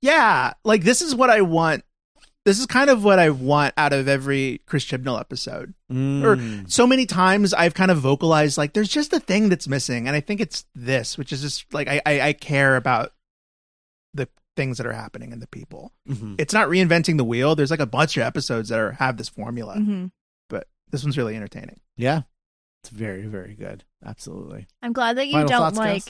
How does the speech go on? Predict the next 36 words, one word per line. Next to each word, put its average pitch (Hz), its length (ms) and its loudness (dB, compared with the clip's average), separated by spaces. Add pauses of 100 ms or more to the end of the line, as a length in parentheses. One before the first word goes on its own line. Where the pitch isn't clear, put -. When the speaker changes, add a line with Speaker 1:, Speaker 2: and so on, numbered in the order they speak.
(240)
Speaker 2:
Cass? 208 80 -16
Speaker 3:
hate 196 300 -4
it, 170 200 -6
hate 160 280 -10
it 156 240 -12 (200)
anymore. 170 600 -8 (600)
I - 80 -8
was, 208 220 -6
like, 180 180 -2
Speaker 2:
No, 240 200 8
Speaker 3:
really, 185 320 4
Speaker 2:
no, 175 160 6
I 175 40 6
Speaker 3:
<laughs> - 20 6
I - 20 2
Speaker 2:
don't. 147 400 2
Speaker 3:
was, 392 180 -2
like, 359 160 -2
really 262 240 -2
Speaker 2:
I, 220 40 0
Speaker 3:
interested. 220 420 0
Speaker 2:
I 220 160 6
think, 247 300 -2 (340)
yeah, 220 160 8
I 220 80 6
think 285 160 4
I've 294 100 8
just 254 300 2
focused 214 440 6
in 175 240 6
on 156 360 2
the 143 100 4
thing 151 300 2
that 135 120 6
I 131 120 4
hate 120 340 0